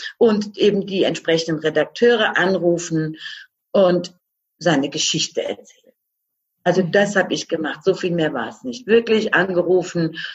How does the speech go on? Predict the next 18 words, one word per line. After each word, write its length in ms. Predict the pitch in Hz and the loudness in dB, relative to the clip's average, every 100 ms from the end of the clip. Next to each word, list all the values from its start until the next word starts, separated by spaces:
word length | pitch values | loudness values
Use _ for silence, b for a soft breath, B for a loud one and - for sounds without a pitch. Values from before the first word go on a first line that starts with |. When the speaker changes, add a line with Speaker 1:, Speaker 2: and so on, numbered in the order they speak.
| B _ | B _
Speaker 1:
und 200 | 180 175 | 0 0
gesagt, 380 | 165 147 147 - | 0 0 -2 0
"Ich 240 | 208 208 190 | 0 0 0
mache 540 | 165 165 170 156 160 B _ _ _ _ _ | 0 2 4 4 0 B _ _ _ _ _
das 320 | 180 170 - | 2 2 0
und 160 | 165 156 | -2 0
das, 340 | 143 143 - _ _ _ _ - | -2 -4 -10 _ _ _ _ 2
ich 240 | 190 - | 2 2
produziere 500 | 165 151 - 135 135 | 0 -2 -6 -10 -8
Tomatensoßen, 880 | 165 143 127 - 143 151 147 147 143 | -8 -8 -8 -12 -6 -4 -4 -6 -4
weil", 440 | 165 190 190 180 - | 0 4 4 4 2
und 340 | - 165 160 b _ _ | -2 -6 -8 b _ _
die 60 | 160 | -10
sind 140 | 160 | -2
ganz 240 | 135 254 | -2 -2
toll. 340 | - 285 330 - | 0 2 4 2
Und 100 | 220 | 0
ich, 120 | 226 | -2